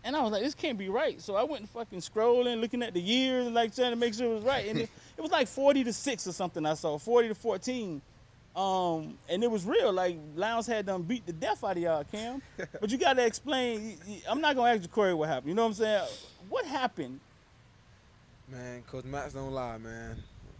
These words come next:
Speaker 2: Whatever he said is it gonna come true. And, like, when we first got out there, man, you just see, like, sixty, like, little kids. Like, they look little. Like, we think we finna beat these people by a hundred.
Speaker 1: Sixty of 'em?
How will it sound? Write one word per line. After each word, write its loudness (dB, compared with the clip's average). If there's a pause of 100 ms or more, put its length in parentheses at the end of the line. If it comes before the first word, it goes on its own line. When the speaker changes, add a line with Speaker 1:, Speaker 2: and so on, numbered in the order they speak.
(520)
Speaker 2:
Whatever -8
he -6
said -4 (100)
is -16
it -12
gonna -8
come -12
true. -6 (720)
And, -12
like, -8
when -8
we -6
first -2
got 6
out 2
there, 2
man, -8 (720)
you -8
just -6
see, -8
like, -2 (320)
sixty, -10
like, 0
little -4
kids. -2
Like, -8
they -6
look -4
little. -2
Like, -2
we -10
think -10
we -6
finna -10 (300)
beat -8
these -8
people -8
by 2
a -4
hundred. -4
Speaker 1:
Sixty -4
of -2
'em? -10